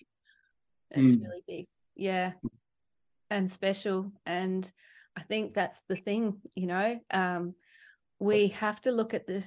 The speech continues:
Speaker 1: stuff that we are ashamed of. And that is the true healing.
Speaker 2: Mm-hmm.
Speaker 1: That is the true
Speaker 2: Yeah.
Speaker 1: coming home. And I say this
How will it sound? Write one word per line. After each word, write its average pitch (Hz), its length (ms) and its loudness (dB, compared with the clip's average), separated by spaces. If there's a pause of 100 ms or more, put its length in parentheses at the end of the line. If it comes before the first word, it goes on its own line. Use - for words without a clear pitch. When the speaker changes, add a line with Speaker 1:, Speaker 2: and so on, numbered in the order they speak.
Speaker 1:
stuff 202 480 0
that - 160 -2
we 202 120 2
are 196 200 6
ashamed 180 420 0
of. 170 200 -2 (720)
And 196 140 2
that 202 180 8
is 226 240 4
the 208 100 0
true 214 340 0
healing. 175 420 0
Speaker 2:
Mm-hmm. 131 100 2 (220)
Speaker 1:
That 196 180 4
is 196 220 -2
the 185 120 -4
true 131 260 10
Speaker 2:
Yeah. - 100 4
Speaker 1:
coming 185 340 -4
home. 180 380 -4 (440)
And 180 320 0 (120)
I 180 140 0
say 190 340 0
this 190 300 -2